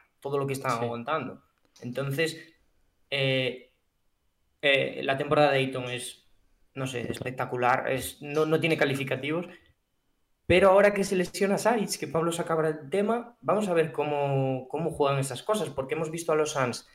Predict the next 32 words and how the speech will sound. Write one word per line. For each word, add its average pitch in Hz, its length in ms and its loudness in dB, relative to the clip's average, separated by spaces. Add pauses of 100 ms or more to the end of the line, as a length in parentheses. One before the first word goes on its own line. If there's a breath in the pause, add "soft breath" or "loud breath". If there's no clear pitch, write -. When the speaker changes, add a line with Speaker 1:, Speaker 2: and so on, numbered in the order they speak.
(480 soft breath)
Speaker 1:
que 135 220 2
cada 123 220 4
vez 139 120 4
que 170 80 4
no 165 60 2
está 160 160 2
Ayton 160 260 2
en 151 100 -4
pista 160 340 -4
le 127 80 0
hacen 135 160 -6
muchísimo 127 460 -4
daño, 160 340 -6 (180)
y 113 180 -14
más 123 440 -2
siendo 120 260 -4
un 120 60 -2
equipo 120 240 -12
como 117 200 -6
Milwaukee, 117 480 -6 (340)
que 107 100 -12
en 107 40 -8
la 107 120 -8
pintura 117 500 -8
los - 100 -20
pueden 107 200 -14
destrozar. 165 520 -6 (480 loud breath)
Si - 200 -6
no 139 80 0
está 139 200 0
Ayton 147 340 0
ahí 147 340 -2